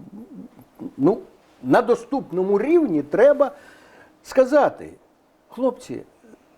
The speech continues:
не можемо ми це провести через Верховну Раду.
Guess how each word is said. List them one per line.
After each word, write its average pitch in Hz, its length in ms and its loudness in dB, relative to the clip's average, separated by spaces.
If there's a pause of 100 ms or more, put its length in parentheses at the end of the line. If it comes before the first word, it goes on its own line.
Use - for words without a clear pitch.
(520)
не 208 240 2
можемо 160 1300 0
ми 269 440 0 (340)
це 226 600 -2 (800)
провести 165 540 0
через 135 340 -14
Верховну 71 600 -14
Раду. 57 140 -14